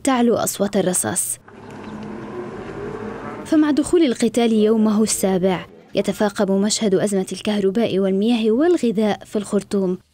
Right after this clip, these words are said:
ومناطق سودانية أخرى، بالإضافة إلى نقص شديد في الأدوية والكوادر الطبية، مما دفع المنظمات الدولية لمناشدة الجيش السوداني وقوات الدعم السريع لاحترام القانون الإنساني الدولي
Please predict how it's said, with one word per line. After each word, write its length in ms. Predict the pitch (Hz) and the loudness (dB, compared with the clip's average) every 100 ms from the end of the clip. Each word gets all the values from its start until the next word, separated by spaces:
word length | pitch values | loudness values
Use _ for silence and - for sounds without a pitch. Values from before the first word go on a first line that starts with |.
| _ | _
ومناطق 640 | - 175 175 220 196 170 202 | -4 -2 0 0 -2 -4 -6
سودانية 560 | - 202 202 208 220 214 | -4 0 2 2 0 0
أخرى، 460 | 180 - - 180 185 _ _ | 0 -2 -4 -4 -4 _ _
بالإضافة 440 | 330 349 370 370 370 | 0 2 2 0 0
إلى 240 | 262 220 185 | 0 2 0
نقص 320 | 214 - 277 | -2 0 2
شديد 560 | 262 185 180 208 254 | 2 2 0 0 0
في 100 | 262 | 2
الأدوية 480 | 185 151 175 208 226 220 | 0 0 0 0 0 2
والكوادر 720 | 202 180 190 233 247 233 185 | 2 2 0 0 2 2 0
الطبية، 600 | 175 - 170 170 165 180 - _ 285 | -2 -4 -2 0 2 -2 -10 _ 2
مما 180 | 302 | 4
دفع 280 | 330 359 370 | 4 2 2
المنظمات 600 | 311 226 202 196 202 240 | 2 2 2 2 0 0
الدولية 540 | 233 185 190 190 214 240 | 0 0 0 2 0 2
لمناشدة 600 | 233 185 190 196 240 208 196 | 2 2 0 0 0 2 0
الجيش 340 | 185 214 214 | 2 0 0
السوداني 580 | 202 208 190 196 226 247 | -2 0 0 2 2 2
وقوات 460 | 165 - 226 233 | 0 0 0 2
الدعم 280 | 202 185 175 | 0 0 -2
السريع 500 | 185 - 196 190 170 - _ _ | -2 -2 0 0 -2 -6 _ _
لاحترام 440 | 262 - 330 349 | -6 0 2 4
القانون 420 | 339 269 240 240 240 | 2 0 0 4 4
الإنساني 560 | 214 208 214 202 208 | 2 0 0 2 2
الدولي 560 | 190 175 196 196 208 | 2 2 2 4 2